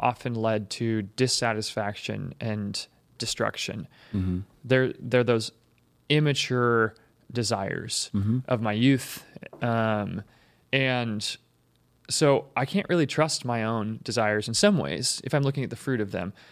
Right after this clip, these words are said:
Speaker 1: But there is this promise that God has that, well, he'll give me the desires of my heart. So could it mean, in fact, that verse that he's trying to give me, he wants to and will give me deeper, better, truer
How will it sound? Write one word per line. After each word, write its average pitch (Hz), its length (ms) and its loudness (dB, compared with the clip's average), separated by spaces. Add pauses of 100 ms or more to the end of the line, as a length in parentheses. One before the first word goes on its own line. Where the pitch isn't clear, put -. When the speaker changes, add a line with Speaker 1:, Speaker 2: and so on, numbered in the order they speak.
(320)
Speaker 1:
But 139 400 2 (160)
there 147 300 4
is 151 100 0
this 127 160 2
promise 180 380 2
that 117 100 2
God 113 220 2
has 113 320 2
that, 110 200 2
well, 113 180 2
he'll 127 140 0
give 127 300 2
me 117 280 0 (560)
the 117 60 -4
desires 107 440 0
of 104 140 -6
my 104 100 -4
heart. 101 340 -2
So 120 140 -2
could 151 160 0
it - 100 0
mean, 135 160 0
in 123 100 -2
fact, 123 260 -2
that - 160 -2
verse 117 200 -2
that 110 100 -8
he's 110 160 -4
trying 117 260 -4
to 113 60 -4
give 117 320 -2
me, 104 220 -4
he 117 120 -4
wants 147 360 2
to 101 200 -4
and 110 160 -4
will 147 180 6
give 107 320 -2
me 107 220 -4 (200)
deeper, 135 460 0
better, 117 480 0
truer 123 480 2